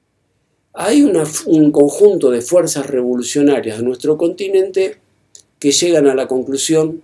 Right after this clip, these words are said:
que la correlación de fuerzas a escala internacional ya no es favorable, no cuentan con una reserva estratégica, una espalda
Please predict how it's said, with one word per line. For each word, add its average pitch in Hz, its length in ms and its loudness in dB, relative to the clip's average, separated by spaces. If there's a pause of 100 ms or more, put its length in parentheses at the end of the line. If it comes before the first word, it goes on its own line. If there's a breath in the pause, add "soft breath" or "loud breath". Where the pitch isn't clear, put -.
(120)
que 123 80 -4
la 120 160 -4
correlación 120 580 0
de 139 100 4
fuerzas 131 540 0
a 110 60 -12
escala 143 320 0
internacional 127 840 0
ya 120 220 -6
no 139 320 0
es 175 200 -4
favorable, 170 720 -4 (500 soft breath)
no 156 340 4
cuentan 165 420 2
con 131 160 2
una 143 280 6
reserva 139 500 0
estratégica, 131 800 -2
una 147 180 4
espalda 135 720 -2